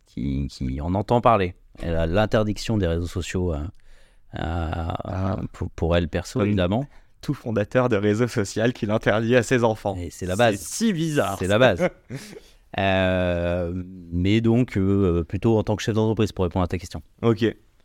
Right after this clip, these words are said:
Speaker 3: Bon, on enchaîne, on enchaîne, on rentre vraiment dedans. C'était quoi la vision de Mime, euh, dès le départ ? Et d'ailleurs, je, je vous ai posé la question. Bon, euh, sur Internet, j'ai lu Me, You and More, mais je sais
Speaker 1: Ouais.
Speaker 3: pas.
Speaker 1: Me, You,
Speaker 2: Ouais.
Speaker 1: More.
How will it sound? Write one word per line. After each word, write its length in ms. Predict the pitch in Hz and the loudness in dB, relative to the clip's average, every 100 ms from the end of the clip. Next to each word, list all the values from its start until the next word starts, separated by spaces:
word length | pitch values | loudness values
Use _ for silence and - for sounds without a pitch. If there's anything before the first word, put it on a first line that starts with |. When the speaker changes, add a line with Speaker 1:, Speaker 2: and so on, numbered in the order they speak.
| _ | _
Speaker 3:
Bon, 160 | 127 123 | 4 6
on 40 | 123 | 6
enchaîne, 360 | 120 143 123 | 4 4 2
on 120 | 107 | 2
enchaîne, 300 | 101 - 113 | -2 -2 -2
on 80 | 101 | 0
rentre 180 | 98 98 | 0 -2
vraiment 280 | 101 98 101 | -2 0 2
dedans. 340 | 98 101 113 - _ _ | 2 0 -2 -4 _ _
C'était 180 | - 151 | -6 0
quoi 120 | 120 | 2
la 100 | 110 | 2
vision 240 | 101 98 | 0 0
de 80 | 98 | 2
Mime, 300 | 98 104 107 | 2 2 2
euh, 140 | 98 98 | 0 -2
dès 100 | 101 | -2
le 60 | |
départ ? 260 | 101 101 139 | 0 2 2
Et 40 | 131 | 2
d'ailleurs, 200 | 139 170 | 2 0
je, 120 | 120 | -6
je 140 | 110 | -6
vous 140 | 110 135 | -2 -2
ai 40 | |
posé 180 | 185 262 | 0 0
la 60 | |
question. 380 | 262 240 - 226 - - 123 | -2 -6 -4 -6 -8 -16 2
Bon, 220 | 139 113 _ _ 95 | 2 2 _ _ -4
euh, 640 | 113 104 107 101 107 117 | 0 0 0 0 0 0
sur 140 | 139 | 0
Internet, 340 | 135 139 143 151 | 0 2 2 2
j'ai 120 | 135 | 0
lu 180 | 135 147 | 0 2
Me, 260 | 143 160 143 | 2 0 0
You 420 | 135 156 170 147 | -2 0 2 2
and 180 | 127 123 | 2 2
More, 420 | 120 110 - _ | 2 0 -2 _
mais 180 | 107 104 | -2 -2
je 100 | 101 | -2
sais 80 | 110 | 0
Speaker 1:
Ouais. 140 | 143 | 0
Speaker 3:
pas. 160 | - 127 - - - | 2 -2 -2 -16 -10
Speaker 1:
Me, 120 | 147 | 0
You, 100 | 160 | 2
Speaker 2:
Ouais. 100 | 120 | 4
Speaker 1:
More. 140 | 98 | 2